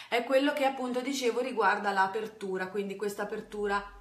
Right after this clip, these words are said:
che dentro la mia bocca deve essere come se in qualche modo ci fosse un grande stupore, ok? Quindi è,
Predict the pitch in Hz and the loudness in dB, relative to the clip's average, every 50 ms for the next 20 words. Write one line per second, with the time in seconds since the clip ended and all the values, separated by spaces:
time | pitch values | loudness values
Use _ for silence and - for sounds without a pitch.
0 | - - - - - - _ _ _ - - 269 254 294 311 302 285 262 254 220 | -20 -20 -20 -20 -20 -20 _ _ _ -4 -2 -2 0 2 2 2 2 2 0 0
1 | 233 208 208 214 247 294 294 226 226 220 220 220 - 254 247 277 254 233 208 214 | 0 2 2 2 2 2 2 4 4 2 2 2 -2 0 0 2 2 2 2 0
2 | - - 247 226 226 233 254 247 262 254 - - - 233 214 226 240 240 - - | 0 -2 -2 -2 0 0 0 0 2 0 0 0 0 2 4 4 4 2 -2 -10
3 | - - 233 233 - 254 240 240 - 277 254 240 233 247 254 254 254 247 - 254 | -8 -6 -6 -2 0 0 -2 0 0 0 2 2 2 0 -2 -4 -4 -4 -4 -2
4 | 254 254 - 254 240 233 240 240 240 247 269 294 302 277 262 247 247 226 - - | -2 -2 -2 -2 -4 -2 -2 -4 -2 0 0 0 2 2 2 2 0 0 0 -2
5 | - - 226 - - 190 165 160 151 160 175 170 - 214 202 - 233 214 214 208 | -4 -6 -6 -6 -6 -6 -6 -4 -4 -6 -6 -4 -2 -2 -2 -2 -2 -2 -2 -2
6 | 208 | -4